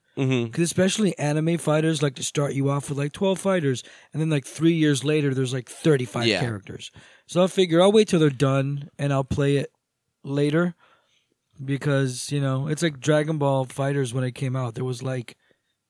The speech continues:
Speaker 2: fucking twelve characters, maybe sixteen characters.
Speaker 1: There's, like,
Speaker 2: And now,
Speaker 1: forty-eight now.
Speaker 2: now there's probably, they're probably definitely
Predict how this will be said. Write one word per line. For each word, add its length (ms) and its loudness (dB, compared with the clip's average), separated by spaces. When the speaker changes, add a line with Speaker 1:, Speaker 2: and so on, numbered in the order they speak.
Speaker 2:
fucking 360 -8
twelve 340 -6
characters, 380 -8
maybe 160 -6
sixteen 480 -6
characters. 520 -6
Speaker 1:
There's, 220 -10
like, 80 2
Speaker 2:
And 140 2
now, 320 4
Speaker 1:
forty-eight 180 0
now. 100 0
Speaker 2:
now 40 6
there's 200 4
probably, 600 -6
they're 200 -6
probably 300 -6
definitely 500 -8